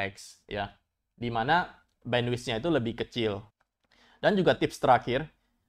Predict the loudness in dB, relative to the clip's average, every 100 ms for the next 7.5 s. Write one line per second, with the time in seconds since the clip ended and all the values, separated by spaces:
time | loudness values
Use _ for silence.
0 | _ 6 8 8 2 4 6 6 0 0
1 | 6 6 6 -2 -2 -2 0 -2 0 0
2 | -2 -4 -4 -4 -4 0 0 0 -6 _
3 | _ -2 0 2 0 0 -2 -4 0 0
4 | 0 0 2 0 -2 -2 -2 -2 -8 -4
5 | -2 -2 0 -2 -2 -4 -4 -4 0 0
6 | -2 -10 -12 -10 -6 -4 -2 -4 -4 -6
7 | -6 -6 -2 -4